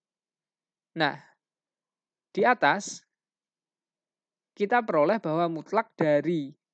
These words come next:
positif lima atau lima sama dengan lima. Berarti X-nya, maaf, berarti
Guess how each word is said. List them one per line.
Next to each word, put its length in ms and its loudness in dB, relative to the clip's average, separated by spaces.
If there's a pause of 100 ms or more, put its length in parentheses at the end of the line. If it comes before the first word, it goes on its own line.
positif 400 -4
lima 400 -2
atau 160 -2
lima 320 -6
sama 240 -8
dengan 480 -8 (320)
lima. 320 0 (480)
Berarti 480 -4
X-nya, 800 -6 (2000)
maaf, 400 -12 (2000)
berarti 880 -2